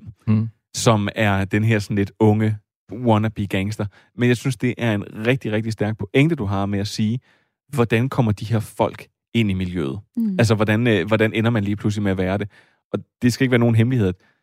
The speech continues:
Speaker 2: Det, han starter med at gøre, det er, at han la-, laver nogle drengestreger. Han sætter ild til en scooter. Og det er så lige tilfældigvis den
Speaker 1: Det var den,
Speaker 2: forkerte
Speaker 1: det var den forkerte scooter.
Speaker 2: <laughs> Det, det er den forkerte scooter. Og, øh, det kan man jo så lære af, at man skal aldrig sætte ild til en scooter ude i ghettoen.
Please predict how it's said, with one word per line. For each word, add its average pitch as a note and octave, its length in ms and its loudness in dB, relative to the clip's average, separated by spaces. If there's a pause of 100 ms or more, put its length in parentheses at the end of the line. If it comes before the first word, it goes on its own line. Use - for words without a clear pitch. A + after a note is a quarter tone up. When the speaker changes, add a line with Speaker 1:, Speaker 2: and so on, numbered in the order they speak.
(260)
Speaker 2:
Det, A#2 100 6
han A2+ 160 4
starter A2+ 300 2
med G2+ 100 0
at F#2 60 -2
gøre, G#2 160 4
det A2 60 2
er, G2+ 40 2
at G#2 80 0
han G2+ 100 0
la-, G2+ 140 -2
laver G#2 200 4
nogle G2 160 0
drengestreger. F#2+ 580 -2 (120)
Han A2+ 120 -2
sætter G#2 180 -2
ild A2+ 160 -2
til - 120 -4
en G2+ 60 -4
scooter. A2 360 -2 (880)
Og A2+ 120 0
det B2+ 80 2
er A2+ 40 4
så G#2 180 -2
lige G#2 160 -4
tilfældigvis G2 520 -4
den G#2 120 -6
Speaker 1:
Det B2 100 6
var A#2 40 8
den, A2+ 80 6
Speaker 2:
forkerte A2 120 6
Speaker 1:
det A#2 80 2
var A2 40 8
den G#2+ 100 6
forkerte - 280 6
scooter. B2 300 0
Speaker 2:
<laughs> - 80 6
Det, D#3 60 6 (340)
det C#3+ 100 0 (120)
er F3+ 40 6
den F3+ 120 -2
forkerte D#3 300 0
scooter. D3 280 4 (360)
Og, A2+ 300 6
øh, G2+ 160 2
det A#2 80 0
kan C3+ 100 4
man A#2 60 2
jo G#2+ 60 2
så A2 100 -2
lære A2 260 4
af, G#2+ 80 0
at G#2+ 60 0
man G#2 100 0
skal G2+ 120 -2
aldrig G#2+ 180 2
sætte G2+ 180 2
ild F#2+ 80 0
til A2 120 0
en G2+ 40 4
scooter A2+ 280 6
ude G#2 140 6
i G#2+ 40 4
ghettoen. A2 440 2